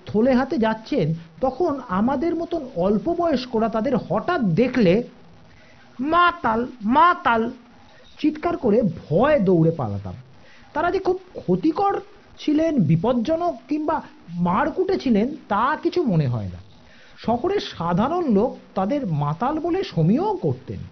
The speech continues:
অনেকে একটু রোমান্টিক ভাবে দেখতেন। আসলে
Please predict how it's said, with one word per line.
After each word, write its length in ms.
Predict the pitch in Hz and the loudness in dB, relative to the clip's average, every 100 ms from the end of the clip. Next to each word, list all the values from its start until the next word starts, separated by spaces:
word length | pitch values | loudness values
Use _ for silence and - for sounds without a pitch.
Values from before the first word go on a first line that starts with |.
| - - - - - | -20 -20 -20 -18 -4
অনেকে 300 | 220 320 359 | -2 0 0
একটু 380 | 359 349 269 262 | 0 2 4 4
রোমান্টিক 640 | 196 175 262 294 233 262 | 4 4 4 2 0 0
ভাবে 300 | 156 156 151 | 0 0 0
দেখতেন। 400 | 120 113 - 98 82 - - - - | 0 -4 -6 -10 -10 -14 -20 -20 -8
আসলে 540 | 127 - 226 208 151 | -6 0 2 2 2